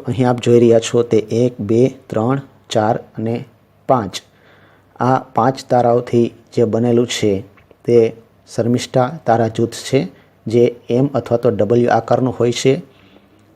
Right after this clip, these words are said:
અહીં આપ જોઈ રહ્યા છો તે મુજબ અહીં બે તારાઓ જે દેખાય છે, તેની બિલકુલ કાટખૂણે નીચે તરફ આપણે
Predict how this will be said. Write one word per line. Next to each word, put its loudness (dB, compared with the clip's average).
અહીં 0
આપ -4
જોઈ 0
રહ્યા 2
છો -10
તે -2
મુજબ -2
અહીં 0
બે 4
તારાઓ 2
જે -2
દેખાય -2
છે, -4
તેની -4
બિલકુલ 0
કાટખૂણે -4
નીચે 2
તરફ 0
આપણે 0